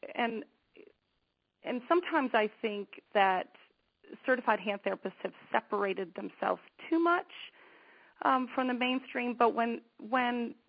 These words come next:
there is really important tendon repairs, I think it's really, really important to go to certified hand therapist. But then sometimes I feel like we're so focused on the minutia,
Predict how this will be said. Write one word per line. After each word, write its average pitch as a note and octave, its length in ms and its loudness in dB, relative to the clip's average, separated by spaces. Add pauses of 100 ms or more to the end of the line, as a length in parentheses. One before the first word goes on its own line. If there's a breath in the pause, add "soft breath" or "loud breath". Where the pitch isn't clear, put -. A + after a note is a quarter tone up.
(100)
there A#3+ 320 2
is B3+ 320 2 (240)
really A#3+ 480 -4
important A3 800 -2 (260)
tendon A3+ 260 0
repairs, A#3+ 600 -2 (840 soft breath)
I A3 80 0
think A3 200 -2
it's G#3+ 140 -6
really, G3+ 600 0
really F3 260 -2
important - 400 -6
to - 60 -6
go F3+ 120 -2
to G3 180 -6
certified F#3+ 360 -4
hand G#3 220 -8
therapist. - 380 -10 (680 soft breath)
But A#3 120 0 (100)
then C4+ 380 2 (480)
sometimes B3 560 2
I - 180 0 (100)
feel F#3+ 320 0
like F#3 460 0 (1040 soft breath)
we're A3+ 320 0 (220)
so B3 240 6 (100)
focused A#3 420 4 (220)
on G3+ 160 2
the G3 60 0
minutia, G3 880 0